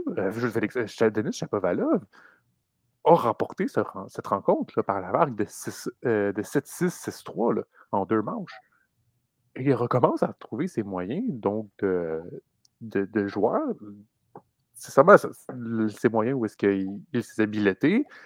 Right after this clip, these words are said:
son revers, son service surtout. Sa balle, son lancer de balle de service est très compliqué pour lui. On le sait depuis des années. A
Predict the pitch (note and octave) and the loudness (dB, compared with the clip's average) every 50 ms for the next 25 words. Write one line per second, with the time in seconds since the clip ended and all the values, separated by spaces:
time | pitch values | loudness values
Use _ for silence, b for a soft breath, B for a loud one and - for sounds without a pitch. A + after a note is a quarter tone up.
0 | B B - - A2 G2+ G#2 F#2+ F#2+ F2+ G2 F#2+ F#2 F2+ G2 A2+ C#3 D#3+ F#3+ F#3 | B B -2 0 2 2 2 0 2 4 4 4 4 4 2 2 2 0 -2 -6
1 | - - A#2 - - - - - C#3 - - A2 A2+ D#3 G#3+ - - - - - | -6 -8 -10 -10 -10 -16 -2 -2 -2 -2 -2 -2 -2 -2 -2 -2 -6 -8 -8 -8
2 | - - F3 G#3 B B B B B - A2 G2+ B2 E3+ F#3 F3+ C3 G#2+ - - | -8 -12 -12 -12 B B B B B -8 2 6 8 8 8 6 4 0 -4 -6
3 | A#2 A2+ B2 D3+ D3 D#3 C#3+ C3 D#3 E3 D3 B2+ - G#2+ G2+ B2+ C3+ A#2 - - | -6 -4 -4 -2 -2 -2 -2 0 -2 -2 -2 0 -2 0 -2 0 -4 -4 -6 -8
4 | - - - G2+ - - _ - A#2 B2+ B2+ - G2+ G2+ F#2+ F#2+ G2+ G#2+ A#2 C3 | -16 -12 -12 -12 -12 -14 _ -8 -8 -8 -6 -6 -8 -8 -6 -6 -6 -6 -8 -8
5 | b b b b b _ G#2 F#2+ F#2 F#2 - - - - A#2 G#2+ G#2 - - - | b b b b b _ -6 -6 -6 -6 -8 -10 -4 -4 -2 -2 -2 -6 -6 -14
6 | G2+ F#2+ G#2+ G#2 F#2+ G#2+ G2 G2 G2+ G#2 A2 B2+ C#3+ - _ _ _ _ _ _ | -8 -4 -4 0 2 2 0 0 0 -4 -4 -4 -6 -8 _ _ _ _ _ _
7 | _ _ - A2+ | _ _ -2 -2